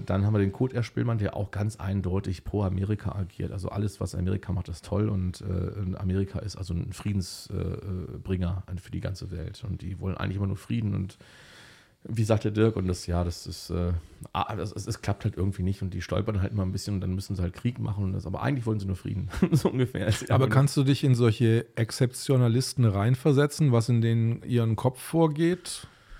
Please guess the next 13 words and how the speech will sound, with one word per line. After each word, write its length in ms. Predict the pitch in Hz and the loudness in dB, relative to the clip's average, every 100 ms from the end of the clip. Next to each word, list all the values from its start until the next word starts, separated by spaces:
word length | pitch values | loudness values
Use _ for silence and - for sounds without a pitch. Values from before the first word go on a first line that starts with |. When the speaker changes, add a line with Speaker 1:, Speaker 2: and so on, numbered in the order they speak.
| - - | -18 -14
Speaker 1:
Das 120 | - | -4
ist 100 | 85 | 0
ja 60 | |
gar 140 | 87 87 | 2 2
nicht 100 | 82 | 0
so 140 | 87 | 0
wichtig. 300 | 117 - 120 | 0 2 0
Also 200 | 92 90 | 0 0
wichtig 240 | 107 110 117 | -2 -2 -4
ist, 200 | 113 104 | -4 -4
dass, 200 | - - | -6 -6
äh, 180 | 95 87 | -6 -6
das, 400 | 101 - - - | -6 -8 -10 -14